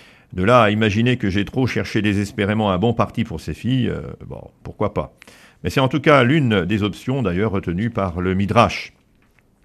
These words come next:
Moshe a donc épousé une femme païenne,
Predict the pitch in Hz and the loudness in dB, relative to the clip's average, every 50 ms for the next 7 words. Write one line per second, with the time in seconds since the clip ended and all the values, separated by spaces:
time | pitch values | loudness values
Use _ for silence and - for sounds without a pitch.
0 | _ _ _ _ _ _ _ - - 101 117 135 127 - - 147 143 160 - - | _ _ _ _ _ _ _ -8 -2 2 2 2 2 2 2 4 4 4 4 2
1 | 113 101 117 117 113 117 - 127 113 - 120 120 117 127 123 117 98 110 120 110 | 2 2 4 2 2 0 -2 -4 -2 0 -2 -2 0 0 0 0 2 4 4 4
2 | 104 90 - - - - - _ _ _ - 110 107 101 - - 113 107 101 90 | 4 2 -2 -8 -20 -20 -20 _ _ _ -2 -2 -2 -2 2 2 4 4 4 2
3 | 85 80 73 - _ - - - _ _ _ - 139 127 104 98 101 107 131 165 | 0 -4 -6 -10 _ -20 -20 -20 _ _ _ 4 6 6 6 6 4 4 4 2
4 | 185 202 185 | 0 -2 -2